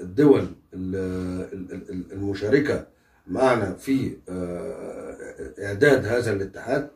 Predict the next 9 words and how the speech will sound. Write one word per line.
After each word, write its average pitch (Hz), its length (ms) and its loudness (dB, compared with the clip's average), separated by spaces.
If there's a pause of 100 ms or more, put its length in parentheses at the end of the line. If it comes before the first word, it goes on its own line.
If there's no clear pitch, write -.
(200)
وإعداد 98 440 2
هذه 98 400 -2
الدورات. 95 580 2 (380)
آه، 98 360 -6
أقمنا، 151 760 6
آه، 104 160 -4
أول 139 340 4
جمعية 113 240 4
عمومية، 143 600 6